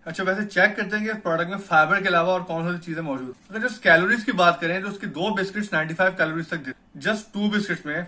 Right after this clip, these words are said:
फ़ोर पॉइंट एट ग्राम तक fat और टू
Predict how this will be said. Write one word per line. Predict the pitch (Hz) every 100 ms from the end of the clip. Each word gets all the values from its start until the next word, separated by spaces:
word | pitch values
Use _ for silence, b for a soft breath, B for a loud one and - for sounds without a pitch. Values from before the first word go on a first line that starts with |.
| -
फ़ोर | 170 180
पॉइंट | 190 196 196
एट | 214 185
ग्राम | 170 156 147
तक | 160
fat | 143 127 - _ _
और | - 175 - -
टू | 247